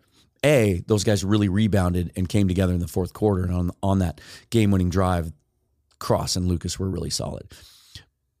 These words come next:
But Geno just doesn't get rattled. He just doesn't, and things don't stick with him. Um, he's really good, you guys. And, and I think today, if anything, just solidified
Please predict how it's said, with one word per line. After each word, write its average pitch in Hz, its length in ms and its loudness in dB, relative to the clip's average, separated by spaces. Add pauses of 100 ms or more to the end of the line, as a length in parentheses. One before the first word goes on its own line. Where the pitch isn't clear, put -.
But 113 160 2
Geno 165 300 4
just 101 200 -2
doesn't 90 280 -4
get - 120 -10
rattled. - 360 -16 (560)
He 117 80 0
just 127 180 -2
doesn't, 113 380 -4 (120)
and 107 120 -2
things 135 180 2
don't 123 180 0
stick - 300 -4
with 104 160 2
him. 104 220 -10 (1080)
Um, 95 580 2 (1500)
he's 117 180 2
really 113 220 4
good, 87 180 0
you 87 140 -4
guys. 90 260 -4
And, 107 220 2
and 110 180 0
I 107 60 2
think 120 320 -2
today, 113 720 4
if 107 180 2
anything, 104 540 2 (920)
just 113 520 2
solidified 95 1120 0